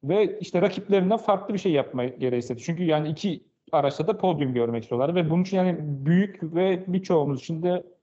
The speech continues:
gereksiz düşündüğümüz bir risk aldılar. Ee, ama işte dediğimiz gibi işte ya lastikler on sekiz inç, jantlar on sekiz inç oldu. Artık, e, lastikler daha rigid, ısıtmak çok zor. Yani bunlar, bunları es geçtiler biraz.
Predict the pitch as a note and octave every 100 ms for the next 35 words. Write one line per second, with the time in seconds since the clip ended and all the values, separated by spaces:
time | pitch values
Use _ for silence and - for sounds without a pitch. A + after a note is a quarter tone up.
0 | D#3+ E3 D3+ - D#3 C3+ C3 _ D3+ C#3
1 | _ B2 B2+ A#2+ A#2+ A#2 C3 A#2+ A2+ -
2 | _ _ _ D#3+ D#3 D#3+ C#3 C3 F#3 G#3+
3 | - _ _ _ _ _ _ D3+ C3+ C3
4 | C3 C3 C3 B2+ B2+ B2+ B2+ F3 G#3+ G3+
5 | G3+ F3+ F3 G3+ F#3+ D#3 A#2+ C#3 C#3 C#3+
6 | D3 C#3+ - - E3+ E3+ E3 E3+ D#3 C#3+
7 | C3 C#3+ C#3 E3 D#3 D#3 E3 D#3 E3 F3+
8 | E3+ D#3+ D#3+ C#3+ C#3 D3 - C3+ - C3+
9 | B2 A#2+ A#2+ B2 A#2+ B2 B2 - D#3+ C#3
10 | D3+ F3 D3+ E3+ - C#3 D3+ - D#3+ D#3
11 | - E3 E3 F3 F3+ - _ _ _ _
12 | _ B2+ B2 B2 B2+ C#3 D3+ E3 E3 E3
13 | - _ _ _ D#3 D3+ D#3+ E3+ F3+ F#3
14 | B2+ B2+ A#2+ G#2+ C3 A#3